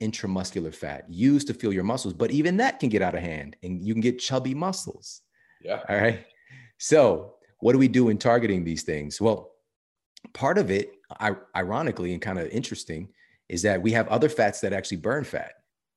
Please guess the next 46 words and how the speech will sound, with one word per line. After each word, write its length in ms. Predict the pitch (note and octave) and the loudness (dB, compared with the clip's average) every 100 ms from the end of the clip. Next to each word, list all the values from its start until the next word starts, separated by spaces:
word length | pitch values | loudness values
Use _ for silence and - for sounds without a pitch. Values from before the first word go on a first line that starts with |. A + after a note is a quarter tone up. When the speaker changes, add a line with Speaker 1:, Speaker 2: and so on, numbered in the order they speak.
| - | -16
Speaker 1:
All 80 | D#2 | -12
right. 280 | D#2 F#2 F2 | -8 -6 -6
And 120 | F#2 | -2
that's 200 | A2 - | -2 0
in 80 | A#2 | 0
this 140 | G2+ | 0
category 480 | - G2 F2+ F2+ F2 | 0 0 0 -2 -4
of 80 | D2 | -2
brown 220 | F#2+ F2 | -4 -2
adipose 380 | F#2 - F2 D#2+ | -4 -4 -6 -10
tissue 340 | - - D#2+ | -10 -12 -10
that 120 | D#2 D#2 | -8 -6
I 80 | |
know 120 | D#2+ E2+ | -4 -4
a 40 | |
lot 160 | E2 D#2+ | -4 -4
of 80 | |
folks 220 | - D#2+ D#2+ | -6 -10 -8
have 80 | |
heard 160 | F2+ E2+ | -6 -4
about 240 | D#2 D#2+ | -4 -6
in 80 | D#2+ | -6
recent 280 | D#2+ - D#2+ | -8 -8 -8
years, 280 | G2 G2 - _ _ _ | -6 -6 -10 _ _ _
but 100 | F#2 | -4
I 100 | F#2+ | -4
dig 440 | D#2+ - A2+ A2 | -4 -2 2 4
in, 320 | A2 A#2 A#2+ F#2+ | 6 8 6 4
like, 180 | G2+ | 4
I 60 | A2 | 4
really 640 | G2 F#2 G2+ B2 B2+ A#2 | 2 0 4 6 6 4
dig 280 | F#2 G#2+ G#2+ | 2 2 2
into 380 | A2+ A2+ G2 E2 | 2 2 0 -2
it. 160 | D#2 - _ _ _ - | -4 -10 _ _ _ -2
So 140 | G2+ | 0
brown 240 | E2+ A#2+ | 2 4
adipose 380 | B2+ D#3 C#3 A2 | 4 4 2 0
tissue, 480 | - G2 - F#2 F2 | 0 -4 -2 -4 -4
it's 160 | G#2+ - | -6 -6
brown 440 | E2 G2 B2+ C3+ | -2 0 2 2
because 260 | G#2+ A2+ F#2 | 2 0 -2
it's 140 | F2 | -4
so 200 | - G#2+ | 0 0
dense 360 | F2+ D#2 G2+ - | 0 -2 -4 -4
in 100 | F2 | -4
mitochondria, 680 | F2 E2 D#2 - D#2 C#2+ | -4 -4 -6 -8 -10 -10